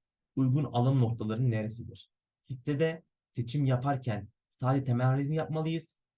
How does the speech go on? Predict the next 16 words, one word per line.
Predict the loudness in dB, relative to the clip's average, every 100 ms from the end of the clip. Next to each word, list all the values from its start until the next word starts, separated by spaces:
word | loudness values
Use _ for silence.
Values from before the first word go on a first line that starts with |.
| _
Sadece | 0 0
teknik | 0 0 2
analiz | 2 2
mi | 0
yapmalıyız? | -2 -2 -2 -4 -8 _ _ -4
Yoksa | -4 -2 0 0
bizim | 0 -2 -4 _ _ _
ikisini | -10 -6 2 6 6
birleştirip | 6 4 0 -4 -6 _ _
hem | -2 0 0
temel | 0 0 0
hem | -2 -2
teknik | -2 0 -2 -4 _ _ 0
uygun | 4 4 6 6
gördüğümüz | 6 6 2 -2
pozisyonlarda | 0 0 2 2 2 0 -2 -8